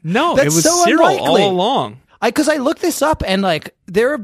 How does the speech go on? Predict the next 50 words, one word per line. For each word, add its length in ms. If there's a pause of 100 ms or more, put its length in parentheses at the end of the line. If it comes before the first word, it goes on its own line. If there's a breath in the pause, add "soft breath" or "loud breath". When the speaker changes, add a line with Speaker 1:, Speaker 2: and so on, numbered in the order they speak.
(140)
Speaker 2:
like, 220
less 220
than 140
eighty 240
people 340
a 40
year 380
named 320
Cyril. 440
It's 140
very 500
unpopular. 360
Speaker 1:
No, 80
I 60
know. 140
Speaker 2:
What 40
are 100
the 60
fucking 340
Speaker 1:
But 100
I 120
was 160
a 60
Speaker 2:
odds? 100
Speaker 1:
really 320
big 260
fan 360
of 180
this, 440
um, 500 (380)
British, 720 (240)
t-, 180
like, 300
turn 220
of 60
the 100
century 480
British 400
poem. 540 (400)
And 120
Speaker 2:
Do 60
Speaker 1:
I 20
Speaker 2:
you 60
mean 100
Speaker 1:
figured 400
Speaker 2:
children's 480
book? 320 (240)
Speaker 1:
Yeah, 300
yeah, 160
yeah. 400